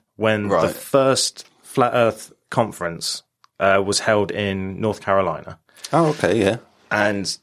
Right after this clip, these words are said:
Speaker 1: that was advertised, and that was a thing happening.
Speaker 2: Right.
Speaker 1: And out of the whole of America, five hundred people turned up.
Speaker 2: Out of three hundred and eighteen million people, only five hundred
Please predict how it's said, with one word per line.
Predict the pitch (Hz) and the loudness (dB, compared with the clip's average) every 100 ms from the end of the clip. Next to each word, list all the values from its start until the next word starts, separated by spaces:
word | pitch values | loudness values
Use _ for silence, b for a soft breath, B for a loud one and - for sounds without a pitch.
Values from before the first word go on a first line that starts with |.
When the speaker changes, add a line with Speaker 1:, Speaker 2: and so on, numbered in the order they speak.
| - | -18
Speaker 1:
that | - 143 - | 0 2 2
was | 127 120 104 - - | 2 2 2 -4 -4
advertised, | 113 117 110 - 113 110 110 | -4 -4 -4 2 4 4 2
and | 110 110 | 0 0
that | 113 | 0
was | 107 101 82 95 95 _ _ _ | 0 -2 -2 -10 -20 _ _ _
a | 110 | -6
thing | 110 131 117 120 | -2 2 2 0
happening. | 120 120 120 113 120 147 - - | 0 -2 0 0 0 -2 -6 -4
Speaker 2:
Right. | 92 95 | 0 2
Speaker 1:
And | 110 110 110 - | 0 0 -4 -4
out | 113 104 | -2 -2
of | 101 | -2
the | 110 | -4
whole | - 180 180 | 2 2 4
of | 151 | 2
America, | 117 104 92 - 95 123 - _ _ | 2 0 0 0 0 0 -8 _ _
five | - 139 131 | -2 2 2
hundred | 120 110 98 | 0 -6 -6
people | 104 98 87 | -8 -8 -10
turned | 82 78 - | -12 -14 -14
up. | - - _ b 104 _ - | -18 -20 _ b -12 _ 0
Speaker 2:
Out | 117 | 2
of | 107 - _ _ | 2 -2 _ _
three | - 123 120 | 0 2 4
hundred | 120 107 | 2 2
and | 110 | 2
eighteen | 110 104 113 104 101 | 0 0 0 -2 0
million | 107 107 104 104 98 | 2 4 4 2 2
people, | 107 95 90 85 80 | 2 2 2 0 0
only | 87 82 | -2 0
five | 95 90 85 | 2 2 2
hundred | 87 85 87 | -2 -2 -6